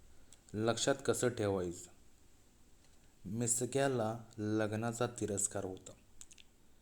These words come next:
तर मी कशी ट्रिक केली मी, बघा मित्रांनो. A hater of marriage म्हणजे याला मिसओकॅनिस्ट असं म्हणतात. तर ह्याला मी पहिला मराठीत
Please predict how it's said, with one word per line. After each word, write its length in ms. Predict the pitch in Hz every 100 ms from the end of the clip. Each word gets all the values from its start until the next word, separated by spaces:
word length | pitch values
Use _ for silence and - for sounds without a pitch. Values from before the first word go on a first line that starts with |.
| - - -
तर 140 | 110
मी 120 | 120
कशी 260 | 120 113 139
ट्रिक 200 | 131 123
केली 180 | 123 117
मी, 180 | 117 110 - -
बघा 240 | 110 107 104
मित्रांनो. 420 | 98 92 87 117 120 - - - - - - - - -
A 120 | 110 117
hater 340 | - 117 117 139
of 180 | 135 139 - -
marriage 480 | 98 98 101 90 - - - - - - - -
म्हणजे 220 | 104 110
याला 200 | 110 110
मिसओकॅनिस्ट 1040 | 110 110 - 123 117 110 104 101 101 - - - -
असं 220 | 104 - 98
म्हणतात. 340 | 92 85 107 - - - - - -
तर 100 | 104
ह्याला 460 | 101 104 104 117 113 - - - - - - - - - - -
मी 440 | 107 107 110 107 104 107
पहिला 360 | 101 104 113 110 117
मराठीत 380 | 110 104 104